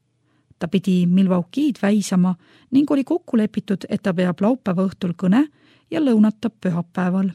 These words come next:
meie pool. Kuid sel laupäeva õhtul esines linnas Chicago Filharmoonia Selts. Morris,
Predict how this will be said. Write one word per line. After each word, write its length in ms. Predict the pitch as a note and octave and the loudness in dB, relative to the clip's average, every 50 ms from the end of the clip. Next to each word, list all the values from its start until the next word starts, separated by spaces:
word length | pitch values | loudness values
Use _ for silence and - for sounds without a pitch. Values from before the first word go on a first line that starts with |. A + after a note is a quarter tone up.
| - | -2
meie 220 | F3+ F3 E3 E3 D#3+ | -2 -2 -2 -2 -4
pool. 260 | - F3 E3+ E3 D#3+ - _ _ _ _ _ _ _ _ _ _ _ _ _ _ _ _ _ - | -4 -4 -4 -4 -6 -6 _ _ _ _ _ _ _ _ _ _ _ _ _ _ _ _ _ -8
Kuid 160 | F#3+ F3 - | -8 -6 -6
sel 300 | - - G#3+ G#3+ G#3 G3 F#3+ | -4 -2 0 0 2 2 2
laupäeva 480 | G3+ A3 A3 A3 - F#3+ F3+ E3+ F#3 F3+ | 2 0 0 -2 -4 -6 -4 -2 -2 -4
õhtul 280 | D3 - - F#3+ F3+ F3+ | -4 -6 -6 -4 -4 -4
esines 320 | F3 - F3+ F3 F3 - | -2 0 -2 -2 0 0
linnas 400 | G#3 A3+ B3 G3+ F3+ F3+ - - - - | 2 4 4 4 4 2 -2 -6 -10 -10
Chicago 720 | - G3 - - C4+ C4 B3 - - F#3 F3+ F3 E3 - _ _ _ _ | -10 -10 -8 -6 -4 -4 -4 -2 -2 0 0 0 -2 -4 _ _ _ _
Filharmoonia 640 | - F#3 F3+ D3 F3 F3+ E3+ F3 F3+ F3 F3 E3+ F3+ | -4 -4 -2 -2 -2 -2 0 2 2 2 2 2 0
Selts. 440 | E3 F3 F3 E3+ - - - - - _ _ _ _ _ _ _ _ _ _ _ _ _ _ _ _ _ _ _ _ _ | 0 -2 -4 -4 -6 -8 -12 -12 -12 _ _ _ _ _ _ _ _ _ _ _ _ _ _ _ _ _ _ _ _ _
Morris, 720 | - F#3+ F#3+ A#3 D4 D#4+ B3+ A3 F#3+ - - - - - | -2 0 0 2 2 0 0 0 0 -2 -4 -10 -10 -12